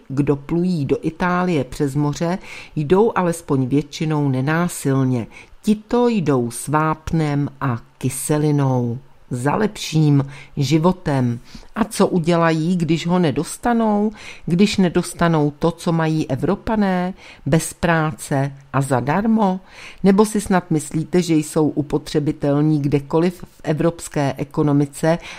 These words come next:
a jdou opravdu za prací? A za jakou?“ Tak to je bez komentáře samozřejmě. A další článek z Parlamentních listů, který s tím souvisí.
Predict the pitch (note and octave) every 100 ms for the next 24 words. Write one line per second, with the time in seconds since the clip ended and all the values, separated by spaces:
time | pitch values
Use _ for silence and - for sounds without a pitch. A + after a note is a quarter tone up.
0 | - F3 E3+ D3+ C#3+ C#3 C#3 - D3 -
1 | E3 D3 C#3 D3 B2+ - - G#3 A3 -
2 | A3 G3+ F#3+ G#3+ - - - - - D3+
3 | D3 C#3 - - C3+ B2 D#3+ G#3+ G#3+ -
4 | - C3 A2+ G#2+ G#2+ G#2 - _ _ _
5 | _ _ _ - - - - - - -
6 | - E3+ - - E3+ C3 A2 C3+ - -
7 | F3 F3 F3 F#3 F3+ F#3 F#3+ G#3 F#3+ F#3
8 | F#3+ F#3 G3+ G3 F#3+ G3 F#3+ G3+ - -
9 | - - E3 D#3 D3+ F#3 E3+ - F#3 F3+
10 | F#3 F3+ - - F3+ F#3 F#3 F3+ F3 F#3
11 | F#3 - F3 F3 - F3+ F3 - E3+ D#3+
12 | D3+ - - C3 C3 E3+ E3+ D#3+ E3+ -
13 | E3+ E3 E3